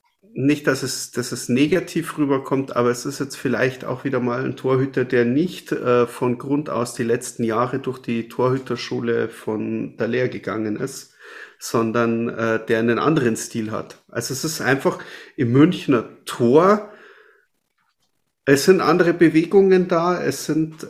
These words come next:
äh, es ist, es ist ein anderes Spiel und, ähm, das ist auch mal wieder spannend zu sehen. Also, äh,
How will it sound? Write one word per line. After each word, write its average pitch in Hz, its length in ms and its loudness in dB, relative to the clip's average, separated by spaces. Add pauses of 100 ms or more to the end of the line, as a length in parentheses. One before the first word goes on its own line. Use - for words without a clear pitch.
äh, 135 240 2
es 143 180 -4
ist, 165 220 -4
es - 180 -2
ist 185 140 -2
ein 180 60 0
anderes 170 340 0
Spiel 143 420 0
und, 113 360 -6
ähm, 117 640 -2
das 120 240 -2
ist - 340 -10
auch - 240 -2
mal 127 180 2
wieder 127 220 2
spannend 123 500 -2
zu - 140 -8
sehen. 123 420 -2
Also, 107 800 -4 (640)
äh, 104 60 -8